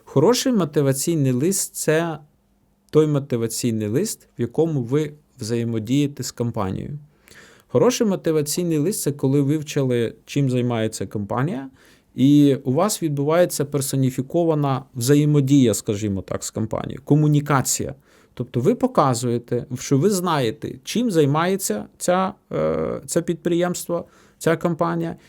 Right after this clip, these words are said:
і ви показуєте, чим ви будете корисним для цієї компанії. Тобто ви наводите навіть приклади, якщо ви знаєте якісь бізнесові ситуації,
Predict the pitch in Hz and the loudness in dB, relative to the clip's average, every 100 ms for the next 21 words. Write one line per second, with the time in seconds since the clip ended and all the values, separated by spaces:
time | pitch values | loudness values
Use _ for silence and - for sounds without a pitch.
0 | _ - 147 196 175 - 202 208 185 151 | _ 0 4 4 2 2 0 2 0 0
1 | 151 147 - 190 175 156 170 160 156 156 | -4 -4 0 0 2 0 0 0 -2 0
2 | 165 160 139 - 107 - - _ _ _ | 2 4 2 0 -6 -8 -14 _ _ _
3 | - 127 127 135 151 156 151 151 131 98 | 2 2 4 2 2 0 0 0 0 -4
4 | - 143 135 135 139 190 170 - - _ | -6 -6 -2 2 4 4 2 -6 -20 _
5 | _ _ 127 151 208 202 190 170 180 180 | _ _ 4 4 4 2 2 0 0 2
6 | 170 - 214 254 190 147 147 147 185 170 | 0 0 0 4 2 4 2 2 -2 0
7 | 156 170 165 147 147 147 160 143 - - | -2 0 -2 0 -2 0 0 -2 -2 0
8 | 131 120 139 139 160 185 151 139 147 139 | 0 2 2 2 2 2 2 0 -2 0
9 | 180 262 285 - 190 165 | 0 0 0 0 0 0